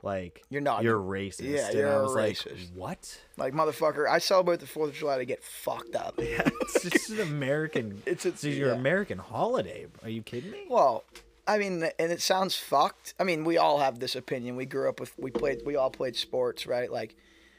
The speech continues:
Speaker 2: we were the last, like, little couple years where not everyone got a trophy.
Speaker 1: Oh, yeah.
Speaker 2: You know what
Speaker 1: We,
Speaker 2: I mean?
Speaker 1: yeah.
Speaker 2: And I think that's now, like, we're seeing, like, you know, we're twenty-three, twenty-two, twenty-four now.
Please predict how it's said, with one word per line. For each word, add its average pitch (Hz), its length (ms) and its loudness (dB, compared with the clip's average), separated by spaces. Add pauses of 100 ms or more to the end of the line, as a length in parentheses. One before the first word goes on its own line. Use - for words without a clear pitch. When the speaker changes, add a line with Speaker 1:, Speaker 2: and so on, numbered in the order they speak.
(1000)
Speaker 2:
we 160 180 0
were 214 160 4
the 160 140 6
last, 139 580 4
like, 131 180 2
little 143 460 0 (100)
couple 139 320 2
years 131 600 -2
where 135 380 0 (680)
not 143 360 4
everyone 131 340 0
got 117 200 0
a 101 40 -4
trophy. - 460 -8 (840)
Speaker 1:
Oh, 160 120 0
yeah. 110 260 -4 (140)
Speaker 2:
You - 120 -2
know 196 120 6
what 180 80 2
Speaker 1:
We, 160 80 0
Speaker 2:
I - 20 2
mean? 180 120 0
Speaker 1:
yeah. - 20 -10 (100)
Speaker 2:
And 175 100 2
I 180 100 8
think 202 260 2
that's 175 260 6
now, 165 320 6
like, 156 220 4
we're 151 80 2
seeing, 156 400 0
like, 135 320 -2 (160)
you 139 100 -10
know, 127 180 -4
we're 147 160 0
twenty-three, 131 840 -4
twenty-two, 131 480 -6
twenty-four 135 500 -4
now. 156 360 -2